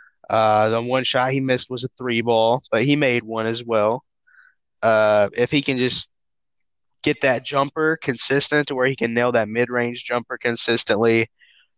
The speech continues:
uh, and where he can make even around,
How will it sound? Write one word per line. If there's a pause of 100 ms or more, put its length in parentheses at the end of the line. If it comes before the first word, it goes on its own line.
(100)
uh,
and
where
he
can
make (840)
even
around,